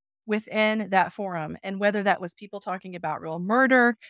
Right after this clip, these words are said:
there were real snuff films, there was trafficking, we know there was child pornography deep within this website. And so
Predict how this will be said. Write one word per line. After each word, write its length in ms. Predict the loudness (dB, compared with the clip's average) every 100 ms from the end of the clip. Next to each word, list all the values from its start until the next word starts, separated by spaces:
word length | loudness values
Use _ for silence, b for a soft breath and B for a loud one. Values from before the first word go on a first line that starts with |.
| 0
there 120 | 2
were 100 | 2
real 200 | -2 -6
snuff 340 | -4 0 0
films, 460 | 0 0 2 2 -4
there 140 | -6
was 160 | -8 -10
trafficking, 680 | -2 2 2 -2 -12 -12 -8
we 100 | -4
know 140 | -2
there 120 | -4
was 160 | -8 -12
child 300 | -8 -8 -8
pornography 800 | -10 -6 -4 -4 -8 -4 -4 -4 -10 b _ _ _ -4
deep 260 | 0 0 0
within 300 | 0 0 2
this 420 | 4 2 -2 -10 -12 _
website. 500 | 0 2 2 0 0 0
And 140 | -2
so 300 | 2 2 0